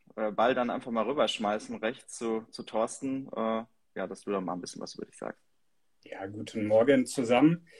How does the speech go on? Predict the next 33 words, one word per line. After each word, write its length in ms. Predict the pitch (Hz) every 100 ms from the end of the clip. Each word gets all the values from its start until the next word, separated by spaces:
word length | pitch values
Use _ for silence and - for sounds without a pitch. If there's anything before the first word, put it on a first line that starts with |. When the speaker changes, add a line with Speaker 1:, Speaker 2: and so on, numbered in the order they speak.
| - _
Speaker 2:
Vielen 240 | - 131
Dank, 160 | 127 151
dass 140 | 143
ich 40 | 139
dabei 300 | 143 127 139
sein 260 | 160 156
darf. 520 | 147 139 170 180 - -
Ähm, 380 | 123 123 123 120 -
Thorsten 360 | 127 127 -
Pfennig, 400 | - 139 147 147
ich 120 | 127
bin 100 | - -
jetzt 380 | 123 - - -
auch, 460 | - 269 - -
äh, 120 | 123 117
wie 100 | 117
Philipp, 420 | - 127 135 139 _ _ _ _ _ -
ähm, 340 | 120 117 117
vier 240 | - 147
Jahre 400 | 151 156 156 156
bei 160 | 147 139
den 140 | 131
Kölner 360 | 131 151 139 127
Haien, 240 | 131 156
insgesamt 580 | 160 143 - 127 135 143
jetzt 200 | - -
über 160 | 127 131
fünfzehn 440 | - 151 - 135
Jahre 360 | 127 131 139 139
im, 540 | - 247 247 127 127
äh, 220 | - 120
Profisport 680 | 120 - 160 151 - 139 139
unterwegs. 640 | 143 139 135 135 147 -